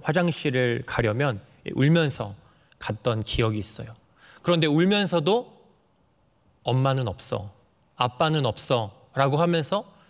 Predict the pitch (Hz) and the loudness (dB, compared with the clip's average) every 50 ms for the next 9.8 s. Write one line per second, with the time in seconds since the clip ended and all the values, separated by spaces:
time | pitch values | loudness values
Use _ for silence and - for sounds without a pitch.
0 | _ - - - 180 - 214 190 - - - 135 151 151 147 127 143 139 131 147 | _ -10 -6 -4 -2 0 2 0 0 2 2 2 4 4 2 2 0 0 2 2
1 | 156 151 196 190 175 165 156 160 143 127 156 185 208 - - - - - - - | 4 4 4 4 4 2 2 0 0 0 0 -2 -2 -6 -14 -20 -20 -10 -4 -2
2 | 110 117 127 120 110 131 143 165 143 - 139 - - 117 104 104 92 90 - - | 0 2 2 2 4 4 4 4 2 0 -2 -2 -2 -2 -2 -2 -6 -6 -8 -10
3 | - 110 101 - _ _ _ _ _ _ _ _ _ _ _ _ _ _ _ _ | -12 -12 -14 -14 _ _ _ _ _ _ _ _ _ _ _ _ _ _ _ _
4 | _ _ - - - - - - - - - - 143 131 131 131 131 - - 233 | _ _ -20 -18 -16 -16 -16 -16 -18 -12 -4 0 2 4 4 4 2 0 0 2
5 | 233 220 220 208 202 196 185 175 165 143 - - - 127 - 160 156 143 123 113 | 2 4 4 4 2 2 2 0 -2 -2 -2 -2 0 2 2 2 2 2 0 -2
6 | - - 160 190 208 - - _ _ _ _ - - - 170 175 170 180 175 156 | -2 -4 -4 -4 -6 -12 -20 _ _ _ _ -14 -6 -2 0 2 2 2 2 2
7 | 151 143 131 117 113 - - 139 131 107 95 - _ _ _ _ _ _ - - | 0 0 -2 -2 -4 -6 -6 -6 -6 -6 -8 -12 _ _ _ _ _ _ -4 0
8 | 113 120 127 143 147 135 120 107 - - - - 135 151 180 180 - _ _ _ | 2 4 4 6 4 4 2 0 -2 -8 -8 -6 -4 -4 -4 -6 -10 _ _ _
9 | _ _ _ _ - 117 123 131 131 113 101 95 - - - 101 | _ _ _ _ 0 2 4 4 4 4 2 0 -4 -8 -10 -12